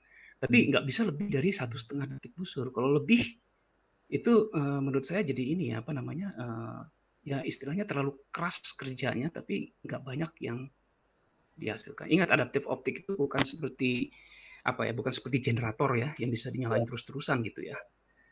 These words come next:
Speaker 1: Ya, itu, itu, itu perlu, eh, perawatannya lebih berat daripada pemakaiannya.
Speaker 2: <laughs> Betul lah, betul.
Speaker 1: Itu dia. Sama seperti infrared. Infrared itu perawatannya lebih berat daripada pemakaiannya.
Speaker 2: Oke.
Speaker 1: Dan kadang-kadang jendela, jendela pemakaiannya dalam setahun tuh bisa,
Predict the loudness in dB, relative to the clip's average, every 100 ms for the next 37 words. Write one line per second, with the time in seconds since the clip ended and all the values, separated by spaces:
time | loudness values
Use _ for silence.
0 | _ _ -6 0 6 6 4 6 6 6
1 | 2 0 0 0 0 -2 -8 0 2 4
2 | 2 -2 -12 0 8 10 8 8 4 4
3 | 2 2 0 0 -4 -6 -8 -6 -6 0
4 | 0 -2 -8 -16 _ _ _ _ -6 8
5 | 12 12 12 12 12 12 10 8 4 2
6 | -2 _ _ -20 -20 -20 -20 -20 -20 -20
7 | _ -2 2 8 10 10 8 6 8 8
8 | 10 8 8 6 2 0 0 2 0 -4
9 | -2 2 4 4 0 -2 -2 -2 -2 -2
10 | -2 -4 -8 -8 -6 -8 -6 -6 -4 -6
11 | -12 -20 _ _ _ _ _ _ _ -4
12 | -2 0 4 4 4 2 2 4 6 4
13 | 6 8 8 8 6 4 6 4 4 2
14 | 2 2 4 4 2 0 -2 0 0 -2
15 | -2 -2 -2 -4